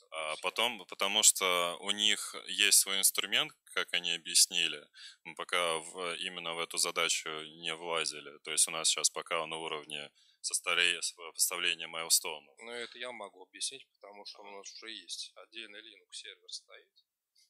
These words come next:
Speaker 2: на котором всё крутится, по веб-интерфейсу заходишь, все пины выставляешь, а из Quartus V Q M файл генерится,
Speaker 1: Мгм.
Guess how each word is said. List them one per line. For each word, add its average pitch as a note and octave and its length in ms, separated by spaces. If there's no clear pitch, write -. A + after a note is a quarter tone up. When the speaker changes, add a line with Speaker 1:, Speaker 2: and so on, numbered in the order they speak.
Speaker 2:
на - 100
котором G#2 400
всё G2+ 180
крутится, - 460
по G#2 140
веб-интерфейсу G2+ 800
заходишь, - 640
все - 200
пины G3 400
выставляешь, C3+ 880
а G#2 200
из - 140
Quartus - 540
V A2 200
Q B2+ 200
M F#2+ 220
файл F2 280
генерится, G#2 580
Speaker 1:
Мгм. E2+ 340